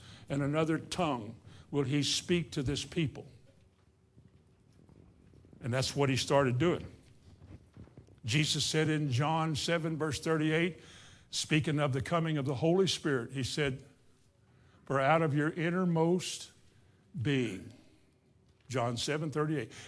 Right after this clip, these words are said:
"out of your innermost being shall flow rivers of living water."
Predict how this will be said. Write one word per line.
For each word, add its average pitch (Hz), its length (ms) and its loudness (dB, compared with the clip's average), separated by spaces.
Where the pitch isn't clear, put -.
"out 147 160 8
of 127 80 0
your 139 100 4
innermost 180 680 2
being 131 260 2
shall 120 200 -2
flow 123 300 -2
rivers 151 680 -2
of 110 160 -4
living 135 520 0
water." 95 320 -6